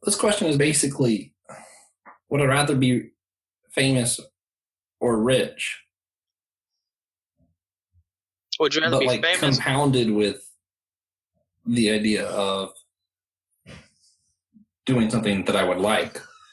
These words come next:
Speaker 1: while not being that rich.
Speaker 2: Yes.
Speaker 1: Hmm. You know, I'm still gonna say rich and anonymous, but only because if I had to pick a sport that I wanted to do,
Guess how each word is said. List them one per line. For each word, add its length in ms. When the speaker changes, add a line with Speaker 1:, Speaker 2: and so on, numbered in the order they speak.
Speaker 1:
while 360
not 260
being 400
that 220
rich. 260
Speaker 2:
Yes. 280
Speaker 1:
Hmm. 280
You 100
know, 60
I'm 140
still 160
gonna 120
say 220
rich 300
and 100
anonymous, 420
but 180
only 240
because 480
if 80
I 40
had 140
to 100
pick 180
a 40
sport 260
that 100
I 40
wanted 280
to 60
do, 360